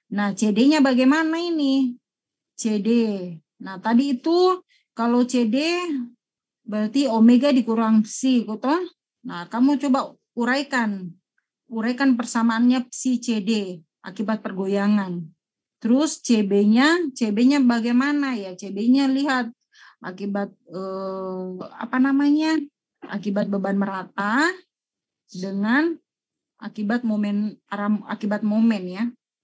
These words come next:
Akibat gaya luar dengan akibat momen. Didapatlah persamaan itu, terus kemudian persamaan ketiga sigma H B C sama dengan nol. Nah, sigma H B C sama dengan nol kita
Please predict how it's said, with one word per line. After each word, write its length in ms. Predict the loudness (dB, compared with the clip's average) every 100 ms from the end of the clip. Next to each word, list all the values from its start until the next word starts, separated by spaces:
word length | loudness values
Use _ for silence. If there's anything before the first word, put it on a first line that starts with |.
| _ _
Akibat 320 | -12 -6 -4
gaya 240 | -4 -4 -4
luar 400 | -4 -2 -2 0
dengan 320 | -2 -2 -4
akibat 320 | -10 -10 -12
momen. 560 | -10 -12 -10 -10 -10 -12 _ _ _ _ _ _
Didapatlah 800 | -16 -6 -2 -2 -2 -2 -2 -2
persamaan 400 | -4 -2 -2 -2
itu, 560 | -4 -4 -2 0 0 0
terus 320 | -2 -4 -4 _
kemudian 480 | 2 4 4 2 0
persamaan 320 | 0 0 0
ketiga 320 | 0 -2 -4
sigma 560 | -4 -4 -2 -2 -6 -14 _ _ _ _
H 240 | -8 -4
B 160 | -4 -2
C 160 | -2
sama 240 | -2 -4 -4
dengan 240 | -6 -8
nol. 480 | -4 -4 -4 -6 -8
Nah, 160 | -10
sigma 240 | -4 2 4
H 80 | 4
B 80 | 2
C 160 | 2 0
sama 240 | 0 0
dengan 240 | -2 -4 0
nol 240 | 0 0
kita 160 | -6